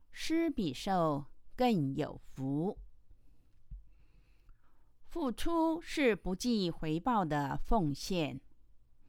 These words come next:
付出是因为自己有能力，所以可以给予。付出中所流的汗水能让身体更健康。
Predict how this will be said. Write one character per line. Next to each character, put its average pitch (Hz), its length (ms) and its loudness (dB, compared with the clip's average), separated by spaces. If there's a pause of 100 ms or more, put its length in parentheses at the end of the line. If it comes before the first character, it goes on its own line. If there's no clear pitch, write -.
(580)
付 214 240 -2
出 220 420 4
是 214 380 0
因 285 240 4
为 254 340 4
自 202 240 -2
己 165 360 0
有 165 180 2
能 139 320 -2
力， 165 380 -4 (580)
所 202 240 0
以 262 420 4
可 170 360 -2
以 233 320 0
给 139 280 -4
予。 - 360 -8 (1900)
付 285 240 0
出 262 220 4
中 247 420 6
所 202 240 2
流 180 220 4
的 311 120 4
汗 285 320 2
水 156 600 2 (260)
能 170 200 0
让 196 280 4
身 262 280 4
体 147 500 -2
更 160 300 -2
健 151 420 -2
康。 247 380 0